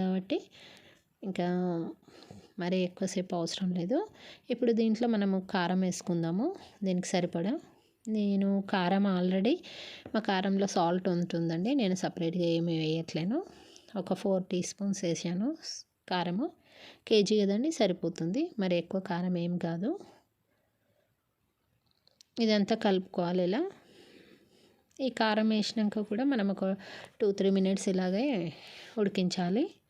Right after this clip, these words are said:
చూడండి, ఆయిల్ కూడా పైకి వచ్చేస్తుంది. ఇప్పుడు ఇందులో మనము ముందుగా రుబ్బి పెట్టుకున్నాం కదా పేస్ట్, ఆ మసాలా పేస్ట్ అనేది వేయాలి. ఇది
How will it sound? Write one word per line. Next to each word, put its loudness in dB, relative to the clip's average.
చూడండి, 0
ఆయిల్ 2
కూడా 0
పైకి 0
వచ్చేస్తుంది. -2
ఇప్పుడు 2
ఇందులో 4
మనము 2
ముందుగా 2
రుబ్బి 4
పెట్టుకున్నాం -2
కదా 0
పేస్ట్, 0
ఆ -4
మసాలా 2
పేస్ట్ -2
అనేది 0
వేయాలి. 2
ఇది 2